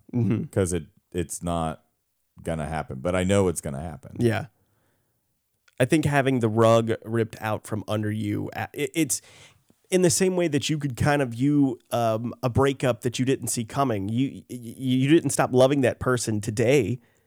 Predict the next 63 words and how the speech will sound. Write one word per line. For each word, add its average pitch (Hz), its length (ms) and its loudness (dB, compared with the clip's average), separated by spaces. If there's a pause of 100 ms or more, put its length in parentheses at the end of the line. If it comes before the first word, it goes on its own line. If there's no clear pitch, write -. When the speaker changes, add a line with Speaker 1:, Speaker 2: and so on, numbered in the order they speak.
(580)
Speaker 1:
and 123 160 4
now 127 140 6
you're 123 180 4
expected 127 540 -2
to. 87 320 -4
Speaker 2:
I - 100 -20
Speaker 1:
Like, 113 120 2
Speaker 2:
mean, 82 40 0
Speaker 1:
that 143 80 4
Speaker 2:
you 160 60 6
Speaker 1:
other 90 80 6
Speaker 2:
might - 80 4
have. 139 80 4
Speaker 1:
person, 123 440 -2
yeah, 123 200 2
well, 123 300 4
that 135 140 4
other 147 140 6
Speaker 2:
Oh, 127 140 12
Speaker 1:
person, 104 160 6
Speaker 2:
a - 20 10
breakup 120 260 6
you 98 140 2
didn't 95 440 2
see 151 160 4
Speaker 1:
yeah, 120 120 4
Speaker 2:
coming. 127 140 4
Speaker 1:
you 131 60 4
didn't 147 180 0
see 151 100 2
coming. 101 440 2
Speaker 2:
<laughs> 175 40 4 (400)
Speaker 1:
That 147 160 6
other 165 160 6
person, 156 680 2
you 139 120 0
know, 127 300 4
had 143 300 0
this - 340 0 (140)
Speaker 2:
I 123 80 4
mean, 127 100 8
Speaker 1:
lost 147 140 8
Speaker 2:
wouldn't 131 260 6
Speaker 1:
the 101 60 4
Speaker 2:
that 98 160 2
just 92 180 -4
be 85 120 0
serendipitous, 80 800 -2
though? 69 260 -8
They're 107 120 -2
like, 95 180 2
"Hey, 143 160 0
we're 131 120 2
broken 123 320 0
up. 113 220 -4
It's - 140 -8
crazy. 110 520 -2
I 92 40 0
woke 90 320 0
up 95 80 -6
this - 180 -8
morning, 92 400 -2
realized, 87 560 0